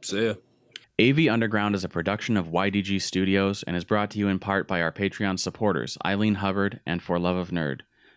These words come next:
Speaker 2: To find out more about our guests this week, check the links in the description. Our intro music is Nine to Thrive by Cullah. Find out more about Cullah by visiting cullah dot com. That's C U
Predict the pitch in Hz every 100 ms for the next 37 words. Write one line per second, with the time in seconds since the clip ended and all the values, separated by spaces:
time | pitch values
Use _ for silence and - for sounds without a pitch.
0 | _ 95 113 113 123 78 104 101 95 90
1 | 87 101 - 104 110 104 104 - _ -
2 | 104 117 107 98 107 98 95 - 107 -
3 | 98 - _ - - - _ _ - 107
4 | 127 143 139 127 127 120 98 98 98 98
5 | 92 107 95 78 - 78 - 98 80 65
6 | - _ _ - 104 117 82 104 107 104
7 | - - 92 90 87 87 87 95 92 90
8 | 87 - 92 95 98 - 90 - - 90
9 | 69 - - _ - 90 - - 113 107
10 | 104 98 92